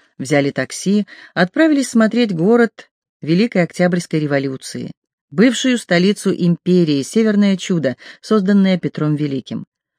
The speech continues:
Сразу же открылись стройность и простор широких проспектов и площадей.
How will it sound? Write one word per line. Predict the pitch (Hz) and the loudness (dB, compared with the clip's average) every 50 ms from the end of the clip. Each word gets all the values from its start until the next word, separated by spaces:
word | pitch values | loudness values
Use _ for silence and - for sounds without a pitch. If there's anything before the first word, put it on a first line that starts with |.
| _ _ _ _ _ _ _ | _ _ _ _ _ _ _
Сразу | - - - 202 220 240 254 240 240 | -6 0 2 4 4 4 4 2 0
же | 226 226 233 | 0 0 0
открылись | 226 214 - - 160 156 151 147 139 - | 0 -2 -2 -2 -2 0 0 -2 -4 -6
стройность | - - - - 175 196 214 226 208 202 196 180 - - | -10 -14 -8 -2 0 2 2 4 2 2 0 -2 -6 -8
и | - - 165 | -6 -6 -4
простор | - - 147 143 - - - 208 208 185 | -2 -2 -4 -4 -4 -4 -4 -4 -4 -4
широких | - - 160 156 165 180 175 - 175 - | -4 -2 0 0 0 0 0 -4 -8 -6
проспектов | - 139 131 - - - 139 139 135 - - 139 - | -6 -8 -8 -8 -8 -8 -8 -8 -6 -8 -10 -12 -10
и | - 139 | -12 -12
площадей. | 127 131 139 139 - - - 131 120 123 120 113 107 | -8 -8 -8 -6 -6 -8 -10 -8 -8 -6 -8 -8 -8